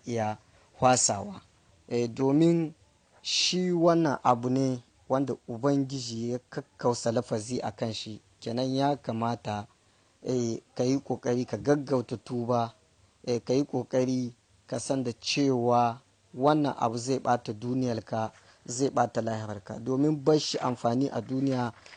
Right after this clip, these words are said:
bare kuma bai shi ya yi wani amfani a lahira. Saboda cewa in kana wannan aiki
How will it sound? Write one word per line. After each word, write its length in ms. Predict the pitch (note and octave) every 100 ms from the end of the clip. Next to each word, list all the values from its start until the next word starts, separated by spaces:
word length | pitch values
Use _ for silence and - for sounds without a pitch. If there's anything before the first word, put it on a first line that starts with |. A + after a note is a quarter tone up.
| -
bare 260 | A2 A#2+ C#3+
kuma 500 | - D3 C3 B2 A#2 _ _ _
bai 200 | B2 C3+
shi 300 | B2+ - C#3+
ya 80 | B2+
yi 80 | C3
wani 240 | C3+ C3+
amfani 460 | C3+ A#2 A#2 A2+ A#2+
a 80 | A#2
lahira. 440 | A2 G#2+ G#2+ G#2 - _ _
Saboda 440 | - C#3+ C#3 B2+ A#2+
cewa 680 | - D3 C3 B2 B2+ B2+ - _ _ _
in 300 | - E3 E3
kana 400 | D#3 E3 D3+ A#2+
wannan 600 | A#2 B2+ C#3+ C#3 B2+ A#2 A#2+ _ -
aiki 600 | B2+ B2+ - A#2 G#2+